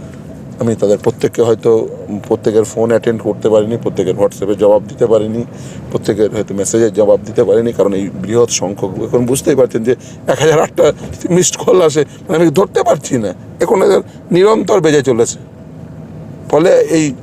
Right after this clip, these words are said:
এই পরিমাণ ভালোবাসা আমি যে সত্যি সত্যি এই কাজ করে পাবো, মানুষের কাজ করে, আমি,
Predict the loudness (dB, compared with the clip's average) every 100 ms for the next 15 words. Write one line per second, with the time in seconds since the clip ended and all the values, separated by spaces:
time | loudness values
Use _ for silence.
0 | -16 -12 0 2 2 0 2 2 0 -2
1 | -10 -2 2 4 4 2 0 0 0 -2
2 | -4 -2 -2 0 0 2 0 0 2 2
3 | 0 -12 -20 -4 0 2 2 2 2 2
4 | 2 2 0 2 2 -2